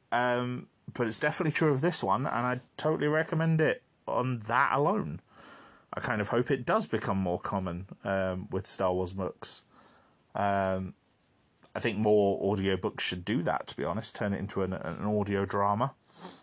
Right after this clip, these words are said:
Many of the other episodes, though, were just lost to time.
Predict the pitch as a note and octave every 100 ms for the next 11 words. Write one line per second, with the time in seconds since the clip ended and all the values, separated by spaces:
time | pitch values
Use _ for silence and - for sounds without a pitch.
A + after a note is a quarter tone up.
0 | _ - - _ _ _ _ _ _ C#3+
1 | F3 F3+ D#3 D#3+ D3+ C#3+ C3 - G#2+ F#2+
2 | G2+ G2 G2+ G2+ G2 F#2 - G#2 G2+ G2+
3 | - - G2 - G2 F#2 E2+ D#2